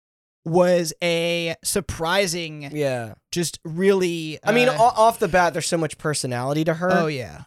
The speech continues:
Speaker 1: Oh, yeah.
Speaker 2: Um,
Speaker 1: So, but, so notable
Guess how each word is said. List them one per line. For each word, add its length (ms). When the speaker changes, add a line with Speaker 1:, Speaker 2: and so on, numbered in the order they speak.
Speaker 1:
Oh, 140
yeah. 180
Speaker 2:
Um, 300
Speaker 1:
So, 540
but, 200
so 340
notable 320